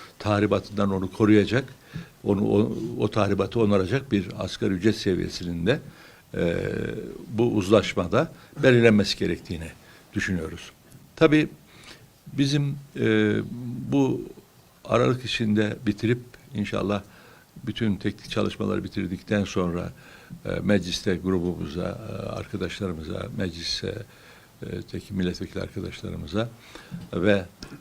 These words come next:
Yüce Meclis'in kararına sunacağımız, e, teknik çalışmalarımız E Y T ile ilgili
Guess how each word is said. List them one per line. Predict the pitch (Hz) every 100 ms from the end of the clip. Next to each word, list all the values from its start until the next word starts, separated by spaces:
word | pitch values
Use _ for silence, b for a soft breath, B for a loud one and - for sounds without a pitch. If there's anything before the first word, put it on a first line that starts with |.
| -
Yüce | 104 110
Meclis'in | 101 98 87 104
kararına | 92 104 95 92 87 87 - - b -
sunacağımız, | - 117 95 101 85 85 127 - -
e, | 90 87 87 92 -
teknik | - 104 104 -
çalışmalarımız | 92 90 92 87 85 85 85 - 110
E |
Y | 98
T | 87 101
ile | 85 82
ilgili | 73 85 113